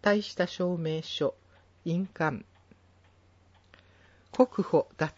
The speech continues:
退。国民健康保険に加入していた方が、就職するとき、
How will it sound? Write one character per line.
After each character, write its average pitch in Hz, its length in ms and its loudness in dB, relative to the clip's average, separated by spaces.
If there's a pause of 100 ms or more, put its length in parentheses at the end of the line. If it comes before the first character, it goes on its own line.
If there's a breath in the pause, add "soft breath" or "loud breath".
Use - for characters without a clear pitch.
(120)
退。 151 240 -2 (720 soft breath)
国 262 300 2
民 254 200 4
健 247 220 4
康 240 240 6
保 226 80 4
険 180 240 0
に 139 160 -4
加 - 160 -4
入 202 240 4
し - 100 -12
て 185 120 2
い 190 120 0
た 175 140 -4
方 151 320 -6
が、 131 200 -8 (420 soft breath)
就 214 260 2
職 - 260 -2
す - 200 -6
る 175 120 -2
と - 160 -2
き、 - 280 -6